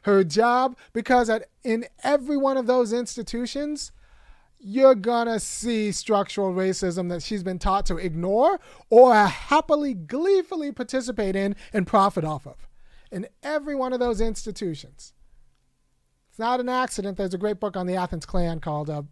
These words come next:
Beyond the Mask of Chivalry, that the Klan's feeding ground, the, the, its greatest, um, recruiting ground was the white church in Athens, Georgia, right? So you have to understand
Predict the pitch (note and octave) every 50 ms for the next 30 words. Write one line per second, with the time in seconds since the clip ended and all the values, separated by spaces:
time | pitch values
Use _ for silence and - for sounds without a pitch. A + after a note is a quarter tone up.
0 | _ _ - - - - - D3+ D3+ F3 F3 F3 F3 E3+ F3 F3 E3 E3 D#3+ E3
1 | E3 E3 E3 D#3+ - - D3+ - - F#3 F3 F3+ D#3+ C#3+ C#3+ C#3 C#3 - - -
2 | - - - E3 G3+ G#3 G3+ G#3 E3 E3 G3 F#3+ - - G#3 G#3 G#3 G#3+ G#3+ G#3
3 | G#3 F#3+ D#3+ - - - _ _ _ _ - - G#3+ A3+ A3 F#3+ F#3 F3 D#3+ D3+
4 | D3+ D3 D3 D3 C#3+ C#3+ C#3+ - - - - - - E3 F#3 G3 F3+ F3+ E3+ F3+
5 | F#3+ F#3 F3+ G#3 G3 F3 D3 D3 C3 F3 F#3+ G3 G3+ G3+ F#3+ - - - - -
6 | - E3+ E3+ D#3+ D#3 D#3 D#3 D3+ D3+ E3+ F3 - - A#3+ A#3+ G#3+ G3 E3+ F#3 F3+
7 | F#3 G3 G#3+ G#3+ G#3+ G#3+ B3 F#3+ A3 A#3+ A3 - - A#3 A#3 A#3 - - - -
8 | _ _ _ - C#4+ C4 C4 B3 A#3 A3+ - - - A3+ A#3 G3+ - A3 G3+ F#3
9 | E3 D#3+ - B3 B3 B3 B3 G#3+ C#3+ C3+ C3 - _ _ _ - - - - -
10 | - - - - - - - F3+ F3+ F#3 F#3+ - - - - A3+ A3 G3+ G3+ G3+
11 | G3 F#3+ F3+ D3+ _ _ _ _ _ - F#3 A3 G#3+ G#3 A#3 B3 C4 B3+ - C4
12 | A3 A3 G#3+ G#3+ G#3 - - - A3+ A3 A3 A3 A3 G#3 G3 F#3 F3+ E3 D3